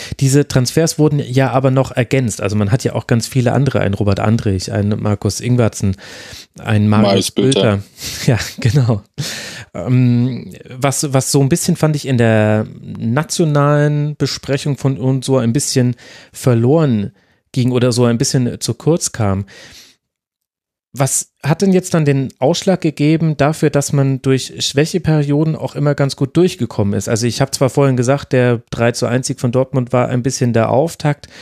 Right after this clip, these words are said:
Speaker 1: da muss ich mich aber selber ein bisschen, äh, korri-, korrigieren. Da, da merke ich schon, wie meine eigene Geschichtsschreibung nicht ganz sauber ist,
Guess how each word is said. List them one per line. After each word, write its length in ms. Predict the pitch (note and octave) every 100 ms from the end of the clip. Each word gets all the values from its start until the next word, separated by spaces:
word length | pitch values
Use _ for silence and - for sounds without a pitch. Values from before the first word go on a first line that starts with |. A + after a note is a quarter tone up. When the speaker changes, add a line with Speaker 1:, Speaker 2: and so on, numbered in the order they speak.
| - -
Speaker 1:
da 100 | -
muss 200 | A#2+ D3
ich 120 | C3+
mich 140 | C#3 C#3
aber 160 | B2
selber 240 | A#2+ C3+ C#3+
ein 100 | B2+
bisschen, 320 | C3+ C#3 B2+
äh, 160 | A2 A#2+
korri-, 400 | - B2+ A2+ B2+
korrigieren. 580 | - C3 A#2 C3 E3+ C3
Da, 160 | G#2+ G2+ - -
da 120 | A#2+ B2+
merke 300 | C#3 - D3
ich 60 |
schon, 160 | C#3 B2+
wie 60 |
meine 280 | B2 A#2 A#2+
eigene 400 | A#2+ D3 C#3 C3 - - - -
Geschichtsschreibung 680 | C#3 E3+ - - A2 G#2+ A#2
nicht 180 | B2+
ganz 240 | - A#2+ A2
sauber 480 | A2+ G#2+ E3+ F#3+ C#3
ist, 220 | E3